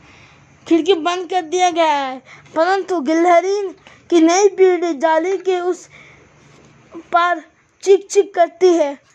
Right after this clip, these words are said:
करती रहती है, परंतु गिलहरी की जो नई पीढ़ी के जाली के पास आकर चिक चिक करती रहती है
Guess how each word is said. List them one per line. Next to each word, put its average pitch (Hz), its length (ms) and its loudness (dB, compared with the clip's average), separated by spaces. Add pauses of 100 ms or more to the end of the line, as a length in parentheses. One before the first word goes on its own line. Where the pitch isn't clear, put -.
(260)
करती 330 260 0
रहती 320 320 -2
है, 302 120 2
परंतु 381 760 -6
गिलहरी 339 460 -4
की 370 140 -10
जो 349 120 -10
नई 349 260 -6
पीढ़ी 370 380 -4 (440)
के 330 100 -6
जाली 311 320 -2
के 370 100 -6
पास 349 280 -6
आकर 330 220 -8
चिक 359 280 -4
चिक 381 260 -2
करती 339 300 -2
रहती 330 400 -2
है 285 240 -2